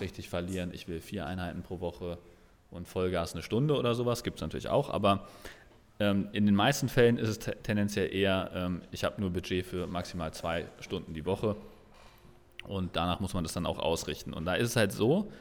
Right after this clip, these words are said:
meiner Erfahrung nach ist ein Krafttraining nicht dafür geeignet, sehr viel Kalorien kurzfristig zu verbrennen.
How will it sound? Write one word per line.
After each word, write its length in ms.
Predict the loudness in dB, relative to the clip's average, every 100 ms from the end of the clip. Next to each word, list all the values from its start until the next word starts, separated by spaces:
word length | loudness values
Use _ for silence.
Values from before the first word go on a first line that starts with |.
| -20 -20 -20 -20 -6
meiner 300 | 2 4 4
Erfahrung 520 | 0 0 0 0 -2
nach 380 | -2 0 -2 -6 -16 -18 -20 -20 -20 -20 -20 -20 -4
ist 200 | -2 0
ein 80 | 0
Krafttraining 840 | 2 2 0 -2 2 2 2 -2 -8 -20 -20 -4
nicht 260 | 2 2 2
dafür 240 | 0 2
geeignet, 380 | 4 4 4 2
sehr 120 | 0
viel 140 | -2 -2
Kalorien 640 | 0 0 -2 0 2 0
kurzfristig 720 | 0 0 0 -2 -4 -4 -8
zu 100 | -8
verbrennen. 480 | -6 -4 -4 -6 -8